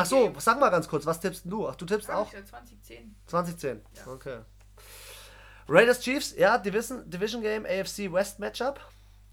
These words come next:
Speaker 1: Die Raiders müssen aufwachen. Weil Patrick Mahomes war in der Bye Week.
Speaker 2: Ja, und sie spielen zu Hause und zu Hause sind sie schon gut auch, Kansas
Speaker 1: Ja.
Speaker 2: City. Ähm,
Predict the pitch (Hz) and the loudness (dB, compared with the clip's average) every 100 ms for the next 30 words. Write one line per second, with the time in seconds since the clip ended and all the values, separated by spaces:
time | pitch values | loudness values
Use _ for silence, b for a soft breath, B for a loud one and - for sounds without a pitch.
0 | - - 160 180 208 196 190 180 151 - | -12 -2 4 4 4 -4 -6 -4 -6 -6
1 | 110 104 - - - - - - - - | -12 -14 -20 -20 -20 -20 -20 -20 -20 -20
2 | - - - - - - - 120 123 123 | -20 -20 -20 -20 -20 -20 -20 -10 -4 -2
3 | 123 123 120 - 135 - 165 185 175 147 | -2 -4 -8 -10 -10 -8 -8 -4 0 2
4 | 135 143 - 143 151 165 151 123 110 110 | 0 -2 -6 -6 -4 -4 -2 -2 -4 -8
5 | 107 - - - - - - - - 196 | -14 -20 -20 -20 -20 -20 -20 -20 -18 -20
6 | - - 202 202 202 208 208 220 220 226 | -20 -20 -20 -18 -20 -20 -20 -18 -16 -14
7 | 208 185 196 208 208 202 196 202 214 214 | -16 -18 -16 -18 -16 -18 -18 -18 -18 -18
8 | 208 180 - - 170 175 - 185 180 185 | -16 -16 -16 -18 -18 -20 -20 -20 -20 -18
9 | 113 - 220 262 - b b b b b | -14 -14 -16 -20 -20 b b b b b
10 | b b - - - - - 190 196 196 | b b -20 -20 -20 -20 -18 -14 -12 -14
11 | 190 190 190 | -16 -20 -20